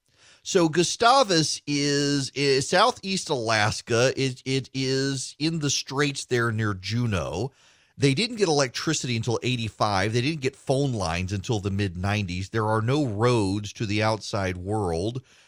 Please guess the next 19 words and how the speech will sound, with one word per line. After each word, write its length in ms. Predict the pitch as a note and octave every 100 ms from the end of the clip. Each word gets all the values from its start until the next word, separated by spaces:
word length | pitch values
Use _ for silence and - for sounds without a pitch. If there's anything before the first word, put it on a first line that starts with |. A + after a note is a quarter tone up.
| _
Uh, 160 | G#2 G#2+
you 220 | A#2 B2+
either 140 | C#3
gotta 180 | C#3 B2
fly 460 | A2+ - B2+ C#3 D#3+
in 260 | D3+ C#3+
there 320 | B2+ B2 B2+ C3+
with 220 | B2+ A2+
a, 360 | A2+ A2 G#2 -
with 200 | A#2 A2
a, 360 | G2 F2 -
um, 720 | A#2 G#2 G#2 G2+ G#2 F#2+ G#2+ G2
plane 520 | - C#3+ A#2 B2 C#3
or 260 | - B2 C#3
you 120 | C3
gotta 200 | C3 B2+
take 220 | D3+ C#3
a 40 |
boat. 560 | B2 E3+ F3 - - -